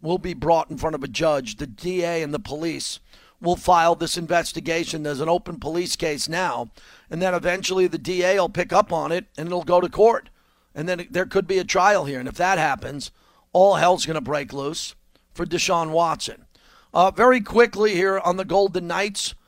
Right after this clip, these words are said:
going forward, very important time for them. Coming off the win that they had, is it's an important win with their unbelievable performance for the Golden Knights. Now the Golden Knights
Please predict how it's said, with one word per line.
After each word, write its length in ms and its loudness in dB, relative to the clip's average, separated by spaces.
going 300 2
forward, 600 4
very 320 0
important 440 2
time 240 4
for 100 -8
them. 340 -8
Coming 240 4
off 180 4
the 80 2
win 260 -2
that 180 -4
they 140 -2
had, 460 0
is 320 -6
it's 180 -6
an 80 -2
important 480 0
win 380 -6
with 140 -4
their 180 -2
unbelievable 720 2
performance 580 -2
for 120 -4
the 80 -6
Golden 380 0
Knights. 380 -6
Now 300 2
the 100 4
Golden 400 2
Knights 460 -4